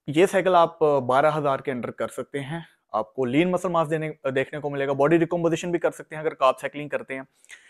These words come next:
आपका फैट लॉस भी होगा, मसल गेन भी होगा, body recomposition only possible if you do carb cycling। अ, आपका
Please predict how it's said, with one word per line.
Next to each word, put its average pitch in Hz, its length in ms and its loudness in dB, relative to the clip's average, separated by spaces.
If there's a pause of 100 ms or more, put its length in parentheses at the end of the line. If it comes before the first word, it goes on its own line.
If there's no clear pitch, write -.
(240)
आपका 123 200 0
फैट 131 300 4
लॉस 147 220 2
भी 156 120 2
होगा, 143 400 -2
मसल 123 200 -2
गेन 143 200 -4
भी 143 60 0
होगा, 143 200 0
body 131 260 2
recomposition 143 500 -8 (140)
only 147 280 0
possible 143 400 -6
if 135 240 -10
you 131 100 -6
do 135 140 -4 (100)
carb 110 180 4
cycling। 135 360 -6 (680)
अ, 110 40 2 (380)
आपका 143 580 2